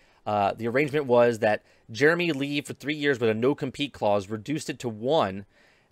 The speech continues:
and departed from Trendy, okay? So, however,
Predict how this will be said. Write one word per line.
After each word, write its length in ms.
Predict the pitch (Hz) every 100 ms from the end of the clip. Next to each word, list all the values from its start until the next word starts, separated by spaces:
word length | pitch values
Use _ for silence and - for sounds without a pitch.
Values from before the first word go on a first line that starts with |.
| _
and 180 | 123 117
departed 500 | 117 - 135 127 120
from 280 | - 120 113
Trendy, 400 | - 95 85 - _ _
okay? 340 | 101 - 98 101 _ - _ _ -
So, 340 | - 131 80
however, 540 | - 131 196 120 127